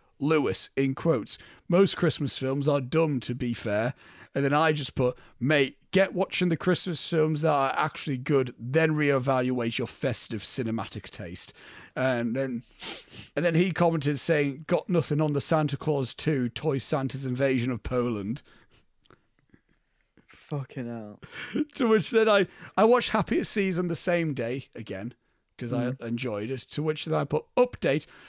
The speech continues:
Speaker 1: Lewis watched the remake of A Miracle on Thirty-fourth Street earlier today and believes it's better than the original. More evid-, more evidence towards his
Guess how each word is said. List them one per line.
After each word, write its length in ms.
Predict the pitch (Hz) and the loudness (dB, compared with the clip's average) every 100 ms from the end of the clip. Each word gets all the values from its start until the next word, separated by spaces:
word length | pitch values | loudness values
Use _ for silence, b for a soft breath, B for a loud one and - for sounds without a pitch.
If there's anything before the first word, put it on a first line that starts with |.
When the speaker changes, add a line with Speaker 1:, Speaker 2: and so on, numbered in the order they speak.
| B _ | B _
Speaker 1:
Lewis 400 | 180 247 233 - | 2 2 0 0
watched 320 | 185 - - | 0 0 0
the 100 | 190 | 0
remake 480 | 175 196 170 175 156 | 2 0 0 -2 -2
of 100 | 160 | -2
A 40 | 156 | 0
Miracle 440 | 175 180 175 175 | 2 0 2 2
on 100 | 165 | 2
Thirty-fourth 680 | - 175 156 - 170 175 160 | 2 2 2 0 2 2 2
Street 340 | - 120 110 - | -4 -4 -4 -2
earlier 260 | 120 113 110 | -2 -2 -4
today 320 | 135 120 117 | -6 -4 -2
and 140 | 131 135 | -2 -2
believes 360 | 147 151 135 | -2 -2 -4
it's 120 | 143 | -8
better 320 | - 147 147 139 | -2 0 2 0
than 200 | 147 143 | -2 0
the 120 | 143 | -2
original. 520 | 139 135 127 110 101 B B B | 0 -2 -2 -6 -8 B B B
More 300 | 147 175 185 | 2 4 4
evid-, 440 | 190 180 165 143 - B B | 4 2 2 -2 -12 B B
more 280 | 170 190 196 | 2 4 4
evidence 460 | 185 170 170 175 - | 4 2 4 2 0
towards 440 | - 156 165 156 - | -2 2 2 2 2
his 200 | 147 | 0